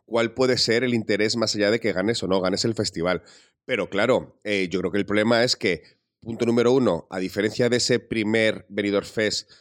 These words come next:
de dos mil veintidós, que es el que todos tenemos en la cabeza como idealizado, que eran solo ocho, ocho artistas, creo, ocho o diez artistas los que participaron, eran, eran muy poquitos, no eran dieciséis para nada, eran,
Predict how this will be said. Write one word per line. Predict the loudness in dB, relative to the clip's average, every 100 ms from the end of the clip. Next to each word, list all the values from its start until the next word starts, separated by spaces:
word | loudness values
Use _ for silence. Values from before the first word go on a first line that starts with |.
| _
de | -8 -4
dos | -4 -2
mil | 0 2 0 0 -4
veintidós, | -4 -4 -4 -2 -4
que | -6
es |
el | -12
que | -8
todos | -8 -6
tenemos | -8 -6
en | -6
la | -2
cabeza | -4 -4 -10
como | -8 -6
idealizado, | -4 -4 -4 -4 -4 -6 -12 -20 _
que | -6
eran | -6 -4
solo | 0 2 2
ocho, | 0 -4
ocho | -4 -4
artistas, | -6 -6 -8 -8
creo, | -4 -2 0
ocho | 0 -2
o |
diez | -2 -4
artistas | -10 -12 -12
los | -12
que |
participaron, | -14 -12 -14 -8 -4 -2
eran, | -4 -2
eran | -2
muy | 0
poquitos, | -4 -10 -12 -8
no | -4
eran | -2
dieciséis | -4 -6 -8 -8
para | -12
nada, | -12 -12 -14 -18 _
eran, | -8 -4 -4 -8